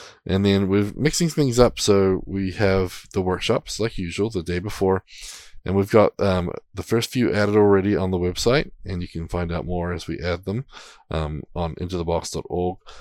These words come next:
But we also have, um, you know, these special hands-on sessions. So we're gonna have two tracks. There'll be s-, some hands-on sessions, which are, like, basically deep dive. So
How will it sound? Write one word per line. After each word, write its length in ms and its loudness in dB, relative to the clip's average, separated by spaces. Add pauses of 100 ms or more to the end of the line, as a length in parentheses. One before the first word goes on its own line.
(240)
But 200 0
we 140 0
also 500 4
have, 380 2
um, 380 -2 (340)
you 80 -8
know, 220 -8 (520)
these 160 -4
special 380 -2
hands-on 560 -4
sessions. 420 -6
So 80 -8
we're 80 -4
gonna 100 4
have 120 0
two 140 0
tracks. 420 2 (460)
There'll 140 8
be 160 8
s-, 240 -2
some 180 -2
hands-on 440 2
sessions, 340 -2
which 160 -6
are, 60 2
like, 220 0 (100)
basically 280 -4
deep 300 -2
dive. 320 -4
So 320 -2